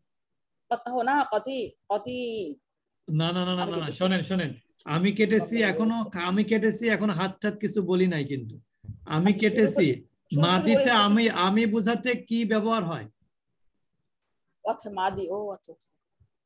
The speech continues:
Speaker 1: সবগুলোই যাচ্ছে। প্রথম থেকে বললে সব পারি, তারপরে মাঝখান থেকে ধরলে
Speaker 2: আচ্ছা,
Speaker 1: পারি না।
Speaker 2: অসুবিধা নেই,
Speaker 1: কোনো
Speaker 2: আপনি
Speaker 1: সমস্যা
Speaker 2: পারবেন
Speaker 1: নেই। আচ্ছা,
Speaker 2: ইনশাআল্লাহ।
Speaker 1: শুরু, শুরু থেকে বলে
Speaker 2: যেমন
Speaker 1: এসেছি।
Speaker 2: শুরুর দরকার না,
Speaker 1: কাতা।
Speaker 2: আপনি এখানেই পারবেন। দেখেন, আমি আপনাকে পারায় দিচ্ছি। আপনারা তো জানেন যে তা মানে হচ্ছে তুমি।
Speaker 1: তুমি।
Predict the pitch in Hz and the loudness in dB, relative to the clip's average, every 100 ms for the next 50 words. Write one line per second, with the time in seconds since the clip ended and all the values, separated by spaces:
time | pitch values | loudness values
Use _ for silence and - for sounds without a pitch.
0 | _ _ _ _ _ _ - 175 170 190 | _ _ _ _ _ _ -20 -16 -6 -4
1 | 175 170 - 208 233 285 294 269 269 254 | -4 -6 -8 -8 -4 -2 0 2 0 -2
2 | 226 185 160 175 185 226 220 208 - 254 | -6 -6 -6 -6 -6 -6 -8 -8 -6 -6
3 | 247 240 226 214 190 175 214 220 226 185 | -6 -6 -4 -2 -2 -2 -4 -2 0 0
4 | 233 208 156 185 185 180 175 185 170 175 | 0 -2 -4 -6 -4 -2 0 -2 -2 -2
5 | 160 143 302 294 - - - 294 294 359 | -2 -2 -2 -4 -8 -10 -4 -4 0 2
6 | 214 233 202 180 175 220 240 214 240 240 | 4 4 2 0 -4 -2 0 0 0 0
7 | 220 202 202 214 233 247 240 214 190 190 | 2 2 0 0 0 0 0 -2 -2 -4
8 | 175 175 214 214 208 190 196 202 196 180 | -4 -2 -2 -2 -4 -4 -4 -4 -2 0
9 | 185 175 - - 220 - _ _ _ _ | 0 -2 -6 -6 -6 -8 _ _ _ _
10 | _ _ _ - 165 - 214 220 233 196 | _ _ _ -8 -6 -2 0 2 2 2
11 | 208 202 165 160 170 - 185 196 208 208 | 4 4 2 2 0 0 0 2 4 4
12 | 214 233 220 247 - 202 185 180 127 113 | 2 0 -4 -8 -4 0 2 2 -2 -8
13 | _ _ 247 214 147 | _ _ -8 -6 -10